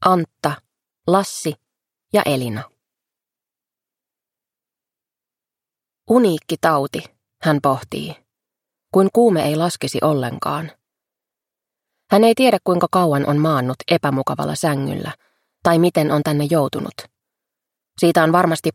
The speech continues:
päiviä, mutta vuorokauden vaihtelua ei huomaa. Kaikki samaa hämäryyttä. Tämä ei ole hänen oma sänkynsä, se on varmaa. Makuusia on kova kuin puulaveri.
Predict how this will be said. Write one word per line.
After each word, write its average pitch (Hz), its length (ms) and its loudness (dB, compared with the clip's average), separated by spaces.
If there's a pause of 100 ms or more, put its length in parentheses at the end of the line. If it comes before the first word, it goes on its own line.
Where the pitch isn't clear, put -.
päiviä, 151 440 -2 (760)
mutta 175 200 0
vuorokauden 165 520 2
vaihtelua 139 500 -2
ei 151 140 0
huomaa. 135 500 -2 (600)
Kaikki 170 280 -2
samaa 139 320 -2
hämäryyttä. 127 720 -4 (1400)
Tämä 220 180 4
ei 214 220 4
ole 160 120 2
hänen 151 360 0
oma 151 200 2
sänkynsä, 135 580 -6 (260)
se 180 140 0
on 143 120 2
varmaa. 127 480 -2 (800)
Makuusia 156 720 2
on 139 180 -2
kova 147 300 0
kuin 127 280 -8
puulaveri. 135 600 -4